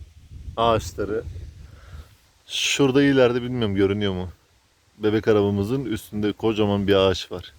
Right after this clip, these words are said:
İki tane. Ceviz ağacı o. Ve burası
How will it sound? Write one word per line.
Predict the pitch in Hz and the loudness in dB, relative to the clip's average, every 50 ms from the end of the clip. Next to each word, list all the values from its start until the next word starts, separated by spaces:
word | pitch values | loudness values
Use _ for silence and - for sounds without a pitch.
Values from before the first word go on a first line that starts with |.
| - - - - - - - _ | -20 -20 -20 -20 -20 -20 -18 _
İki | 107 - - - - | -16 -16 -16 -6 -4
tane. | 101 95 90 90 90 85 - - - _ - - - - - - - 92 | -2 -2 -2 -4 -6 -12 -16 -20 -20 _ -20 -20 -18 -20 -20 -18 -12 0
Ceviz | 98 113 110 110 127 123 117 | 2 2 2 2 0 0 0
ağacı | 113 101 92 90 87 80 87 85 87 | 2 2 2 0 -2 -4 -8 -8 -8
o. | 92 113 123 - - - - - _ _ _ _ - - - - - - - - - - - - - - - - - | -8 -10 -10 -14 -20 -20 -20 -20 _ _ _ _ -18 -16 -16 -16 -16 -18 -20 -20 -20 -20 -20 -20 -20 -20 -20 -4 2
Ve | 113 131 135 | 2 4 4
burası | 156 165 170 160 - | 6 4 2 0 -2